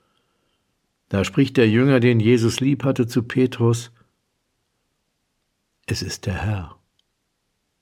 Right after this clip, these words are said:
Spricht Jesus zu ihnen: „Kommt und haltet das Mahl.“ Niemand aber unter den Jüngern wagte ihn zu fragen: „Wer bist du?“ Denn sie wussten,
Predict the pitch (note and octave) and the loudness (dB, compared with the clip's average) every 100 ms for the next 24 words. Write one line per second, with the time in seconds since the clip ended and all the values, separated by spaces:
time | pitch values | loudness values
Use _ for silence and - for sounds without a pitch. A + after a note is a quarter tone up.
0 | _ _ _ _ _ _ - F#2+ - G#2 | _ _ _ _ _ _ -4 -4 -2 -2
1 | F#2 G#2 - C3+ C3+ B2+ C3+ A#2+ - - | 0 -2 -2 0 2 2 0 -2 -12 -20
2 | - _ _ - A3+ A#3+ A#3 F#3+ C#3+ C3+ | -20 _ _ -4 0 2 2 2 0 0
3 | D3+ E3 D#3 C3 A#2 - A#2 - - - | 0 0 0 0 0 -2 -4 -4 -10 -14
4 | _ _ _ _ _ _ _ _ _ _ | _ _ _ _ _ _ _ _ _ _
5 | _ _ F#2 G2 D3+ D#3+ D#3 - C3+ D3 | _ _ -6 -2 0 0 -2 -4 -2 -2
6 | C3 B2 A2+ A#2 A2 A#2 D3 C3+ G#2+ G2+ | 0 0 2 2 2 0 0 0 -2 -4
7 | C3 E3+ - D3+ - D3+ D3 - C3+ - | -4 -6 -6 -6 -2 -2 -2 -4 -8 -8
8 | B2 C#3+ C#3+ C3 - - - _ _ _ | -6 -4 -2 -4 -10 -20 -20 _ _ _
9 | _ _ _ - G#2+ F#3+ - - - - | _ _ _ -8 -4 -4 -4 -8 -10 -12
10 | _ _ _ _ _ _ _ _ _ _ | _ _ _ _ _ _ _ _ _ _
11 | _ _ _ _ _ _ _ _ - G#2 | _ _ _ _ _ _ _ _ -4 0
12 | F#2+ F2 F#2 E2+ E2+ D3 - - C#3+ D#3 | 0 0 -2 -2 -2 -4 -4 -6 -4 -4
13 | D3+ | -6